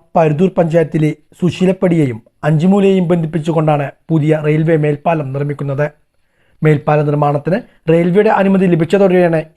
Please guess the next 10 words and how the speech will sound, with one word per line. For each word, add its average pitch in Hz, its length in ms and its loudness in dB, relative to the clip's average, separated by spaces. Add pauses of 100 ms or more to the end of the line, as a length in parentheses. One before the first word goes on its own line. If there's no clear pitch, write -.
ഇപ്പോൾ 165 200 0 (400)
സ്ഥലമേറ്റെടുപ്പ് 190 680 0
നടപടികൾ 165 360 2 (140)
പൂർത്തിയാകുന്നത്. 143 680 -2 (420)
സ്ഥലമേറ്റെടുക്കുന്നതിന്റെ 147 840 0
ഭാഗമായി 147 360 -2 (200)
സർവേ 160 340 2
കല്ലുകൾ 170 320 0
സ്ഥാപിച്ചു 151 440 -4
തുടങ്ങി. 139 280 -6